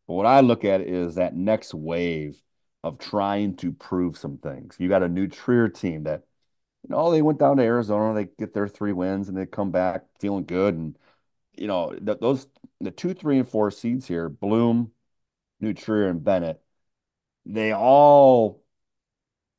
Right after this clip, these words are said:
got something to prove, even though they're in the upper echelon of teams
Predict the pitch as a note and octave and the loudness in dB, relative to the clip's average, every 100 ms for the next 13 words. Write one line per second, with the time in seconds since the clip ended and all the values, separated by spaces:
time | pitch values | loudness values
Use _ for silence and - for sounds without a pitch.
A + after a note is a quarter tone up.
0 | - G#2+ - G2 E2+ - G2 D#2+ - _ | -2 -2 -2 -6 -8 -8 -6 -6 -8 _
1 | _ B2 A#2+ A#2 A2 G2 F2+ - _ _ | _ 2 4 6 6 4 -2 -4 _ _
2 | _ _ A#2 A2+ G#2 A2 F#2+ F#2+ F#2+ F#2 | _ _ -2 -2 0 0 0 -4 -4 -4
3 | E2+ D#2+ - A#2 F2 D#2 - | -6 -6 -6 -4 -4 -6 -12